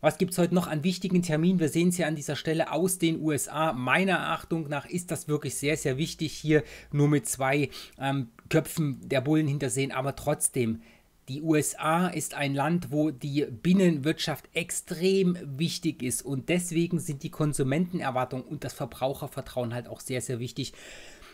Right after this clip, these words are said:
Und diese beiden Zahlen bekommen wir heute um sechzehn Uhr. Wir sehen's hier, die Erwartungen liegen in etwa so wie im vorherigen Monat, ne? Bei den Konsumentenerwartungen erwarten die Analysten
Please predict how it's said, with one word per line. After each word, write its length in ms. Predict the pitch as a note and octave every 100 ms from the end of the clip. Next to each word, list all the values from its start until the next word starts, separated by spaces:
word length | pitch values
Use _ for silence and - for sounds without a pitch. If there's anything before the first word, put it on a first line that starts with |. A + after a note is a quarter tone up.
| - _
Und 220 | D#3+ D3
diese 280 | D#3+ G3 F#3+
beiden 360 | D#3 C#3 D3+ C#3+
Zahlen 420 | - C3 C#3 C3+
bekommen 400 | C3 - C#3+ D3
wir 140 | B2+
heute 320 | G#2+ C3 - -
um 200 | E3+ F#3+
sechzehn 760 | C3+ F3 - - - D3 C#3+
Uhr. 340 | C#3 D#3+ A#2+
Wir 120 | C#3 B2
sehen's 420 | C3+ F#3 A3 -
hier, 440 | - F3 G3 F#3+ D#3+
die 160 | D#3 E3+
Erwartungen 680 | C#3 C3 E3 F3 E3 D#3+ E3
liegen 680 | C3 C#3+ G#3 A3+ F3 C#3+ - _
in 460 | F#3+ A3 A3+ G#3+
etwa 580 | F#3 - F3+ C3+ D3+ C#3
so 420 | A2+ C3 F3 D#3 A#2+
wie 160 | C#3
im 120 | C3+ B2+
vorherigen 680 | - D3+ C#3 C3+ C3 B2
Monat, 440 | A#2 A#2+ D3 A#2 A#2
ne? 220 | D3 F#3+
Bei 120 | C#3+
den 140 | C3 B2+
Konsumentenerwartungen 1040 | D#3 C#3+ B2+ D#3+ F3 D3 C3+ D3+ D#3 D#3
erwarten 380 | C3 B2+ C3+ D#3
die 120 | C#3
Analysten 760 | C3 C3+ C3 E3+ - C#3+ B2+